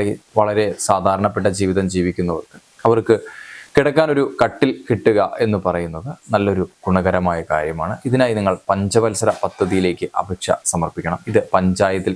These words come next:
ഒരു അപേക്ഷ ലഭിക്കും. ആ അപേക്ഷ പൂരിപ്പിച്ച് നിങ്ങളുടെ ആധാർ കാർഡും റേഷൻ കാർഡും സമർപ്പിച്ചുകൊണ്ട് സബ്മിറ്റ് ചെയ്താൽ മാത്രം മതി.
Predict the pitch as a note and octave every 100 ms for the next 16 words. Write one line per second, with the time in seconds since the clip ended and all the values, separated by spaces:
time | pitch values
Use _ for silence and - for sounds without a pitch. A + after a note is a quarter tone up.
0 | - F#2 F2 F2+ F2+ F2+ E2+ - E2 -
1 | G#2+ G2+ G#2 F2+ - F2+ F2+ F2 E2+ F2+
2 | - _ G2+ F2+ F2+ - F2 F2 F#2 -
3 | F2 - G2 F#2 F#2+ F2+ E2 F2 A2+ F2+
4 | E2+ F2+ - E2+ E2 - - - - -
5 | - - - C#3 C3+ D3 B2 A2 F#2+ F2+
6 | E2+ E2+ F2 C#2+ E2+